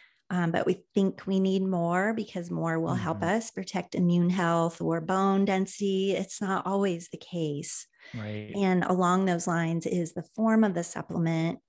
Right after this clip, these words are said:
Speaker 1: can be one that's not even absorbed very well. So I guess that's kind of a
Speaker 2: Mm-hmm.
Speaker 1: separate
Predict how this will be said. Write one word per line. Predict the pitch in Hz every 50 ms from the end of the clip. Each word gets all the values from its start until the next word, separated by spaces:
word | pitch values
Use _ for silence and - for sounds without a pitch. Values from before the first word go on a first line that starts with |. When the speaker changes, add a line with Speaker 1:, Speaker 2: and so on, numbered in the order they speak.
| _ -
Speaker 1:
can | - 202 180 180 180
be | 175 175 175 175 175 170
one | - - 175 190 180 175 175 175 175 170
that's | 165 165 165 165 165 - -
not | 175 156 160 - -
even | 170 175 165 165 165
absorbed | 165 175 180 175 - 180 185 170 -
very | - 160 160 151 151 151
well. | 147 156 156 151 151 151 151 156 165
So | - - - 165 143 - _ -
I | 170
guess | - 160 156 -
that's | - 156 - -
kind | - - 165 156
of | 160
a | 165
Speaker 2:
Mm-hmm. | - -
Speaker 1:
separate | - - - 185 180 -